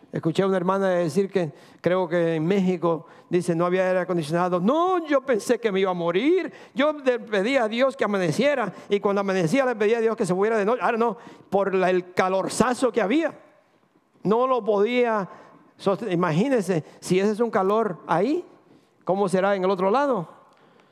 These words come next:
So, acepte a Cristo para que usted vaya a un lugar donde hay aire acondicionado y donde no se fuma. Porque yo creo que <laughs>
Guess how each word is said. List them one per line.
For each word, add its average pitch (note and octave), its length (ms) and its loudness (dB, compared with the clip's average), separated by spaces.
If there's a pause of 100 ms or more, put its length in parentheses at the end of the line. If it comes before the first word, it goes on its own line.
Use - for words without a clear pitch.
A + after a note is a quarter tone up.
(280)
So, F3+ 600 -2 (1120)
acepte A3+ 480 0
a G#3+ 60 -2
Cristo A#3 400 -2
para D#3 240 0
que E3 100 -6
usted E3+ 180 0
vaya F#3 200 0
a F3 40 0
un F3+ 100 0
lugar E3 340 0
donde D3 260 -2
hay F3 120 0
aire F3 140 -2
acondicionado D#3 680 -2 (300)
y C#3+ 100 -6
donde D3+ 220 -2
no D#3 140 -2
se F#3 140 -4
fuma. F3 380 -2 (720)
Porque C#3 240 -4
yo D#3+ 140 0
creo F#3 260 0
que F3+ 120 -2
<laughs> E3+ 160 0